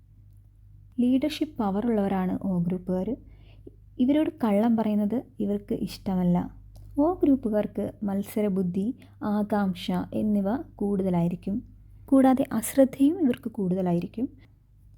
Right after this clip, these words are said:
അശ്രദ്ധ കാരണം ജീവിതത്തിൽ തെറ്റുകളൊക്കെ പറ്റിയിട്ടുള്ള ആൾക്കാരായിരിക്കും ഇവർ. ജാപ്പനീസ് വിശ്വാസം അനുസരിച്ച് റിയൽ വാരിയേഴ്സ് എന്നാണ് ഇവരെ അറിയപ്പെടുന്നത്.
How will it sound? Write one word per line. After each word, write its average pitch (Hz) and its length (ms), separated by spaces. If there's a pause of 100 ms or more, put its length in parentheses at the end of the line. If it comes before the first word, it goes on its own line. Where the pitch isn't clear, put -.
(420)
അശ്രദ്ധ 294 520
കാരണം 277 480
ജീവിതത്തിൽ 214 460 (520)
തെറ്റുകളൊക്കെ 247 640
പറ്റിയിട്ടുള്ള 208 460
ആൾക്കാരായിരിക്കും 180 760
ഇവർ. - 200 (760)
ജാപ്പനീസ് 262 680
വിശ്വാസം 262 420
അനുസരിച്ച് 190 540 (180)
റിയൽ 240 320
വാരിയേഴ്സ് 233 540
എന്നാണ് 190 340 (640)
ഇവരെ 196 300
അറിയപ്പെടുന്നത്. 175 640